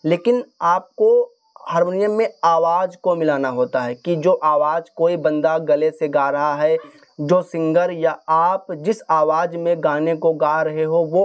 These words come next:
आवाज़ इन बटनों पे, इन सुरों पे कहाँ पे मैच कर रही है, उसी को मिलाना होता है। अगर ये मिलाना अच्छे से आ गया, तो आप लोग गानों को भी खुद से निकाल, बजा लोगे।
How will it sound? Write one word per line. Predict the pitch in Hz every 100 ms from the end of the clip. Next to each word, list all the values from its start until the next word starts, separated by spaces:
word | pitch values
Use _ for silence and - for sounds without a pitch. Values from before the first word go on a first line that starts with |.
| -
आवाज़ | 160 151 156 147 123 - _ - 190
इन | 202
बटनों | 170 160 170 170
पे, | - 139
इन | 131 175 196
सुरों | 175 165 151
पे | - 135 131
कहाँ | 175 196 202
पे | 185
मैच | 160 147 139
कर | - 139
रही | 127 123
है, | 120 113 - - -
उसी | 196 190 226 214
को | 208 214
मिलाना | 180 160 151 156
होता | 143 - 139
है। | 127 123 123 - -
अगर | 160 190
ये | 170 185
मिलाना | 190 170 160 160 175
अच्छे | 165 165 - 170
से | 175
आ | - 170
गया, | 147 135
तो | 127 160
आप | 165 165
लोग | 175 170
गानों | 151 143 156
को | 147 156
भी | 151
खुद | 190 156
से | 143 160
निकाल, | 151 143 147 147
बजा | 143 156 226 - _ _ _
लोगे। | 151 151 131 120